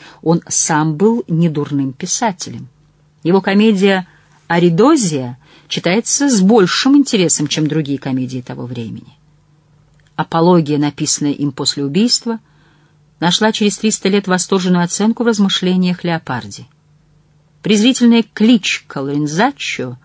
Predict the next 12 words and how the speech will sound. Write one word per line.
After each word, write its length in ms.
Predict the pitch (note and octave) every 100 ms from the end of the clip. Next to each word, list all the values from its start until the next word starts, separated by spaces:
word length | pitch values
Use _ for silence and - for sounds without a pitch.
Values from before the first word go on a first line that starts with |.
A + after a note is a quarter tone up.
| _ _ _ _ _ -
соединялась 600 | - F#3+ G#3 C4+ C4+ -
у 40 |
этого 220 | B3 A3+
человека 460 | A3 A3+ A3 C#4 A#3+
с 100 | -
прозвищем 720 | - A#3 A3 G#3 - A3 G3+ - _ _ -
"философа". 680 | A#3 A#3 - - - F#3 - _ _ _ _ _ _ _ _ _
Но 160 | E3 E3
жизнь 540 | D3 G#3 A#3+ E3 C#3+
его 160 | C3 C3
была 240 | D3 D#3
позорна. 640 | - D#3+ D3+ C#3 C3 B2